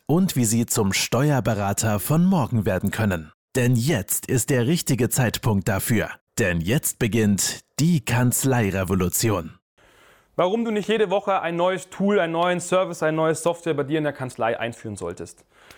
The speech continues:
Speaker 2: Ich möchte dir heute mal aus der Praxis mitgeben, was ich immer wieder sehe, dass der gleiche Fehler gemacht wird, dass jede Woche einfach ein neues Tool auf, äh, ausgeführt wird oder eingerichtet wird oder geschult wird den Mitarbeitern.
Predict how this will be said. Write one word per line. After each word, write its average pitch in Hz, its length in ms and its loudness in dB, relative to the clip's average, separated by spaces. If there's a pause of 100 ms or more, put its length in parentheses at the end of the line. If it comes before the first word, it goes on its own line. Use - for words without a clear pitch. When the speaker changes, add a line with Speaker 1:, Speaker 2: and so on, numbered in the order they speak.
(280)
Speaker 2:
Ich 220 160 0
möchte 220 200 0
dir 208 100 2
heute 202 220 -2
mal 185 120 0
aus 190 120 -4
der 175 100 0
Praxis - 460 -4
mitgeben, 202 440 0
was 170 120 0
ich 147 80 -10
immer 185 180 0
wieder 165 220 0
sehe, 175 420 0 (400)
dass 160 160 -2
der 160 140 -2
gleiche 170 340 -2
Fehler 202 240 0
gemacht 147 400 -4
wird, 202 160 0
dass 165 160 -2
jede 190 180 0
Woche 165 180 0
einfach 147 300 -4
ein 143 80 -6
neues 139 240 0
Tool 226 260 0
auf, - 340 -4
äh, - 20 -16
ausgeführt 156 880 -2
wird 165 240 0
oder 139 160 0
eingerichtet 151 580 -4
wird 147 180 -2
oder 131 260 -4
geschult 190 400 -8
wird 165 160 -4
den 156 80 -4
Mitarbeitern. 143 680 -2